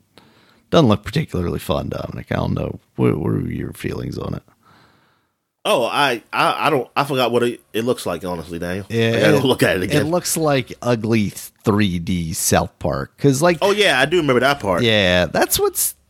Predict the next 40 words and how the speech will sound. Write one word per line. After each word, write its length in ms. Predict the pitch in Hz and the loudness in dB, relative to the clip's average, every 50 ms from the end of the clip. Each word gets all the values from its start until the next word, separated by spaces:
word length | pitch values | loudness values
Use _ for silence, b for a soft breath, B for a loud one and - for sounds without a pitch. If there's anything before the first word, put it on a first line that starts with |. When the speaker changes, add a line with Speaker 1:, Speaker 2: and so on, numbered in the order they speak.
| _ | _
Speaker 1:
that's 300 | - - - - - - | -6 -4 -2 -2 -2 0
what's, 320 | 320 - - - - - - | 0 -2 -2 -4 -8 -10 -6
was 280 | 143 156 160 151 131 | -2 0 0 0 2
nice 300 | 131 135 127 127 117 - | 2 2 2 2 2 2
about 240 | 127 101 104 101 95 | 2 2 2 0 2
those 180 | - 98 92 90 | 2 2 2 2
R 140 | 98 104 | 2 0
P 160 | 87 - 101 92 | 0 0 -2 -2
Gs 400 | 80 87 92 85 80 80 76 69 | 0 0 0 0 0 -2 -4 -4
is, 180 | 80 90 87 - | -4 -4 -2 0
like, 320 | 95 98 95 87 - - | 0 2 2 0 -2 -2
they, 300 | - 113 110 107 107 - - _ B B B B B B | -2 0 0 0 0 -2 -6 _ B B B B B B
they 140 | - 117 139 | -2 0 2
limited 460 | 135 147 143 127 107 85 95 92 - | 2 2 2 2 2 2 0 0 0
that. 260 | 80 76 71 - - | 0 -2 -2 -2 -2
They 120 | - 127 139 | -2 0 0
just 200 | 139 139 131 147 | 0 0 0 0
made 160 | 160 160 147 | 0 0 0
it 60 | 143 | 0
look 200 | 127 127 120 - | 0 0 0 0
like 140 | 135 117 143 | -2 -2 -2
the 80 | - 90 | -2 -4
cartoon. 580 | - 120 107 104 - - 90 - - - - - _ - - | -2 -2 -2 -2 -2 -4 -6 -6 -6 -10 -14 -16 _ -14 -8
And 420 | - 113 110 101 101 101 98 - - b b b b b b b b b | -4 -2 0 0 0 -2 -4 -6 -12 b b b b b b b b b
I 80 | 117 117 | -4 -2
get 220 | 107 139 147 - | 0 0 0 0
why 100 | 82 131 | 0 0
you 80 | 127 113 | 0 -2
can't 280 | - - 139 127 117 98 | -2 -2 0 0 2 2
necessarily 500 | 104 95 - - 127 117 113 107 107 104 | 2 2 2 2 2 2 2 2 2 2
do 160 | 92 107 110 | 2 2 2
that, 200 | 107 110 110 107 | 2 2 2 0
especially 520 | 107 - - - 107 101 - 117 98 92 92 | 0 -2 -2 -2 -2 0 0 0 0 2 2
in 120 | 95 92 | 2 0
this, 260 | 90 90 - - - - | 0 -2 -4 -6 -10 -12
this 260 | - - 95 104 - - | -6 -2 0 0 0 0
type 260 | - 107 107 107 - | 0 0 0 0 0
of 100 | 107 98 | 0 0
game. 440 | 107 107 104 104 104 104 104 107 101 | 2 2 2 2 2 2 2 0 0
But, 360 | 98 92 87 85 85 82 - | 0 -2 -2 -2 -2 -4 -8